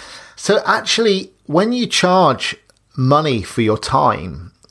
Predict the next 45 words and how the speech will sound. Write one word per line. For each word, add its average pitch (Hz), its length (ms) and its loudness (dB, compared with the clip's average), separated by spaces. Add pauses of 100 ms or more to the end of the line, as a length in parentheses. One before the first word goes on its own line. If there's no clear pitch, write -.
(120)
so 151 200 2
even 185 300 0
if 156 100 0
it - 80 0
is, 190 360 2
like, 113 320 -2
an 120 160 -6
hour 107 480 0
of 98 140 -2
your 101 100 -2
time, 113 460 -2 (320)
you're 135 100 2
not 190 180 2
actually 185 220 -2
just - 180 -2
selling 139 340 0
that 107 200 -2
hour 107 440 2
of - 160 -6
your 98 80 0
time. 113 360 -2
You're - 120 -4
actually 160 260 -4
selling 123 520 0 (500)
everything 117 380 0
that 110 160 -10
you've 95 140 -6
learned 110 480 2 (100)
up - 200 -4
to - 120 -6
that 95 260 -2 (440)
hour, 90 420 0 (140)
basically. - 440 -8
You've 98 240 -6
spent, - 520 -2
you 123 160 -4
know, 104 100 -6
twenty 135 380 0
odd 123 180 2
years 123 380 2 (320)
learning 135 600 2
to 101 120 -8
be 117 180 0
the 107 100 0
best - 560 -4